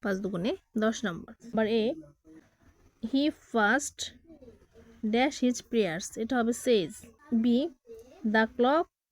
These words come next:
এখানে the clock have two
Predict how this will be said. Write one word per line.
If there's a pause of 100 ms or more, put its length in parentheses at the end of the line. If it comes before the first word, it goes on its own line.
(3000)
এখানে (880)
the
clock (360)
have (260)
two